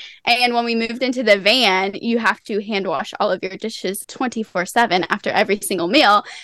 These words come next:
So I did not appreciate that. Um, but I think what, one thing that, like, helped me was to kind of slow down and practice gratitude.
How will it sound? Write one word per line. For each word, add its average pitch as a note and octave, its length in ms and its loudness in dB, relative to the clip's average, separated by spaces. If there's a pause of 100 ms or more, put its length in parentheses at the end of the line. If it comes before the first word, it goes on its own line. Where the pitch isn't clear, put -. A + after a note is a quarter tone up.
(120)
So - 120 4
I C4+ 80 8
did C4+ 140 2
not C4 420 4
appreciate A#3+ 600 -2
that. F#3 260 4 (320)
Um, A3+ 580 2
but C4+ 180 4
I B3+ 380 2
think E4 300 -2 (460)
what, B3 320 4 (340)
one B3 280 0
thing C#4 100 -12
that, A#3+ 160 2
like, G#3 160 2
helped - 360 -2
me G3 340 0 (480)
was A#3 480 4
to B3+ 260 -6
kind A#3+ 300 -2
of C4 120 -4
slow A#3 320 2
down G3 380 4
and A#3 200 0
practice A3 320 -6
gratitude. C4+ 840 0